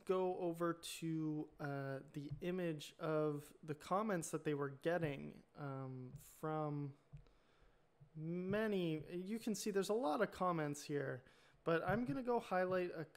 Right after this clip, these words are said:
couple. Um, okay, so over here we have, uh, these are comments that were sent in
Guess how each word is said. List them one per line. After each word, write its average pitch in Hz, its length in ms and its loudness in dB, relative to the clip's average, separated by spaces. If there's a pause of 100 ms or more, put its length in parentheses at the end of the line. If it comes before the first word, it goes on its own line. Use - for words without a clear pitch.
(120)
couple. 170 800 0
Um, 151 640 -2 (1300)
okay, 165 320 -2
so 170 220 0
over 220 220 0
here 226 300 2
we 202 160 2
have, 170 580 2
uh, 151 220 2
these 170 240 0
are 247 80 0
comments 202 600 0
that 160 200 -2
were 156 80 -4
sent 170 300 -6
in 170 280 -6